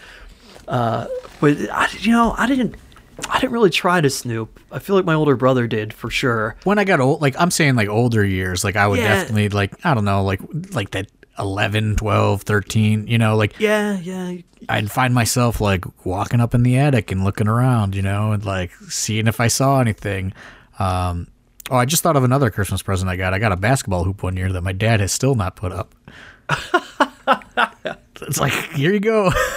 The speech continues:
Speaker 2: And it's still up in the garage. It's still up in the attic. We never put it up.
Speaker 1: I got, as, as we've been older, it was like, ah, man, somewhere between five, ten years ago, my dad, uh, so my dad and stepmom ride Harleys. They have their own, they each have their own motorcycle.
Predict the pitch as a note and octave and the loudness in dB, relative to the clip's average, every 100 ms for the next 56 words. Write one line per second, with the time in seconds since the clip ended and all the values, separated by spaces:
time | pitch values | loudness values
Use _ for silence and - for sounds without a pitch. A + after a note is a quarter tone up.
0 | - - - - - C3 - - C#3+ D#3 | -8 -10 -8 -4 0 2 0 2 2 2
1 | C3+ B2+ B2 A#2+ A#2 A2 A2+ - C#3 - | 0 -2 0 -2 0 0 -2 0 -2 0
2 | D3+ D#3+ C#3 A2 G#2 A2+ G#2 - B2 C3+ | 0 2 2 -2 0 0 0 -6 0 0
3 | C#3+ D3 C#3 - - C#3+ - - D#3 - | 2 2 0 0 -2 -2 -2 -2 -2 -4
4 | - _ _ D#3+ G3 - - - - E3+ | -20 _ _ 0 0 -4 -8 -20 -2 2
5 | G3+ F#3 - F#3+ G#3+ A3 A3 G#3+ F3 E3+ | 2 -2 -4 0 0 0 0 0 0 -2
6 | F3 C3+ - - D3 D3+ C#3 D3+ C#3+ C3 | 0 -2 -2 -4 -2 -4 -2 0 0 -2
7 | - - - A2+ A2+ A#2+ A2 G#2+ G#2 - | -8 -10 -8 -8 -4 -2 -2 -4 -12 -10
8 | - E3+ E3 C3 C#3 B2+ C3+ C3+ D3+ C#3+ | -6 -2 -2 0 -2 2 2 2 0 -2
9 | B2 B2 B2 A#2 A2 G#2+ - - - C3 | 0 -2 -2 -4 -4 -8 -16 -20 0 0
10 | B2 A#2+ C#3+ D#3 B2 G#2+ G#2+ - - B2+ | 2 2 2 2 0 0 -4 -8 -6 -2
11 | A#2 C3+ C#3+ - C3 C#3 A2+ - A#2 A#2 | 2 2 0 -2 -4 -4 -8 -4 -2 -2
12 | A2 A#2 - _ - - C3+ A2 - - | -4 -10 -16 _ -8 0 0 -2 -10 -10
13 | A#2 A2 A2 A2 A2 A#2+ A#2 B2 G#2+ A2 | -8 -6 -6 -6 -8 -8 -6 -6 -6 -6
14 | A2+ A2 G#2+ - C3 - D3 | -6 -8 -8 -10 -12 -12 -12